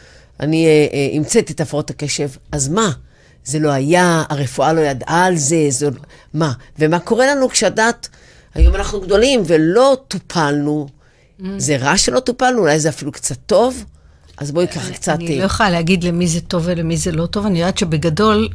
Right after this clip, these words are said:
Speaker 2: כשזה לא מטופל, זה פחות טוב, יש פחות, אה, כלים ופחות, אה, אמצעים לעבוד ולתפקד כשורה ובצורה איכותית. אה, זה,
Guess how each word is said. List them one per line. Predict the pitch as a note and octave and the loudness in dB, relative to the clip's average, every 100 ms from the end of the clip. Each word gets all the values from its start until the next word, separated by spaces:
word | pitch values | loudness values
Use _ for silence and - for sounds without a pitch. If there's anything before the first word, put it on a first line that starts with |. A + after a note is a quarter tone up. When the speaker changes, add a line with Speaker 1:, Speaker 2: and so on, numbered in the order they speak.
| - | -4
Speaker 2:
כשזה | - D3+ E3+ | -2 0 0
לא | F3 | -2
מטופל, | F#3 F#3 F#3 F3 | -2 -4 -2 -2
זה | D3+ | -2
פחות | D#3+ F3 - E3+ E3 | -6 -6 -4 -4 -4
טוב, | D#3+ F3 G#3 - - - - - | -4 -4 -6 -12 -16 -16 -18 -6
יש | E3 D3+ | -6 -4
פחות, | E3+ - - F#3 - - | -4 -2 0 0 0 -2
אה, | F3 E3 D#3+ | 0 0 -2
כלים | - F3 G#3 G3+ F3 | 0 2 4 4 2
ופחות, | D#3+ F3+ - F#3+ F3+ - | -2 -4 -4 -4 -4 -2
אה, | F3+ E3 E3 - | 0 0 -2 0
אמצעים | F3 E3 F3+ F3+ G3+ F#3+ | -2 0 0 2 4 2
לעבוד | F3 D#3+ D#3+ F3 | 2 2 2 0
ולתפקד | F#3+ E3 F3+ - F3+ E3 - - - - | -2 -4 -6 -4 -2 -4 -6 -16 -14 -6
כשורה | F3+ - F3 E3+ F#3+ E3+ | -2 0 0 2 2 2
ובצורה | E3 D3 D#3 F3+ D#3+ | 0 -2 -2 -2 0
איכותית. | E3+ - E3 - D#3+ F3 - - - - - | 0 -2 -6 -4 -4 -4 -10 -10 -10 -12 -4
אה, | F#3 F3 F3 F3 F3 | 2 4 4 4 4
זה, | E3 | 2